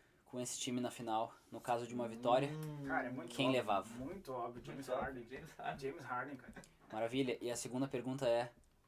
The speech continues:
Speaker 1: última bola do jogo,
Speaker 2: Pra quem vai?
Speaker 1: perdendo por um ponto, três segundos no
Speaker 3: Um
Speaker 1: relógio,
Speaker 3: ponto.
Speaker 1: na mão de quem?
Speaker 2: Não, pode ser por dois pontos ou por
Speaker 3: Pois
Speaker 2: dois
Speaker 3: então,
Speaker 2: pontos também,
Speaker 3: perdendo
Speaker 2: né?
Speaker 3: por um, um ponto.
Speaker 1: Desculpa, por dois pontos.
Speaker 3: Tá.
Speaker 2: Por dois, né?
Speaker 3: Situação de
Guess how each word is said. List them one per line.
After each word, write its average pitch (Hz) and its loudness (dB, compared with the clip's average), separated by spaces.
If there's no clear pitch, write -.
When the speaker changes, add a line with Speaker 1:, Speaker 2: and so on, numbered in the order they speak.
Speaker 1:
última 135 0
bola 123 8
do 117 -4
jogo, 113 -2
Speaker 2:
Pra 110 -10
quem 110 -12
vai? 107 -2
Speaker 1:
perdendo 123 0
por 127 -2
um 123 0
ponto, 127 0
três 131 0
segundos 127 -2
no 123 -4
Speaker 3:
Um - -6
Speaker 1:
relógio, 117 2
Speaker 3:
ponto. - -18
Speaker 1:
na 120 -2
mão 117 -2
de - -8
quem? 101 -6
Speaker 2:
Não, 190 -4
pode 151 -2
ser 160 -6
por 156 -4
dois 156 0
pontos 151 -12
ou 156 -10
por - -20
Speaker 3:
Pois 165 6
Speaker 2:
dois 160 -2
Speaker 3:
então, 151 2
Speaker 2:
pontos 131 -2
também, 175 -6
Speaker 3:
perdendo 151 -2
Speaker 2:
né? - -10
Speaker 3:
por 170 2
um, 196 2
um 208 -10
ponto. 220 0
Speaker 1:
Desculpa, 190 12
por 185 2
dois 151 10
pontos. 98 0
Speaker 3:
Tá. - 4
Speaker 2:
Por 165 0
dois, 147 4
né? 107 -8
Speaker 3:
Situação 190 -2
de 196 -4